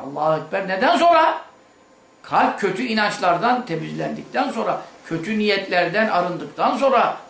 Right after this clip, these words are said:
bozuk kalp, fitne, fesat, çıfıt çarşısı kalp, bu kalple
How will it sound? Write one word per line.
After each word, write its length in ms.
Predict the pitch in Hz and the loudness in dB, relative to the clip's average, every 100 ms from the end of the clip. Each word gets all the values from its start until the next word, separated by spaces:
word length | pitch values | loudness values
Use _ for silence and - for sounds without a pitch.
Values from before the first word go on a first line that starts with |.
| - 160 | -8 -2
bozuk 340 | 180 226 - | 0 -2 -2
kalp, 260 | 202 151 - | -2 0 -4
fitne, 320 | 180 - 202 | -10 -8 -6
fesat, 440 | 175 214 214 214 | -4 0 0 0
çıfıt 300 | - 165 220 | -6 -8 -6
çarşısı 500 | 202 160 - 220 202 | -4 -4 -6 -10 -10
kalp, 240 | 196 220 - - - - - | -2 -2 -2 -10 -20 -20 -14
bu 100 | 165 | -4
kalple 640 | 196 196 - 196 220 170 | -2 -2 -4 -4 -4 -4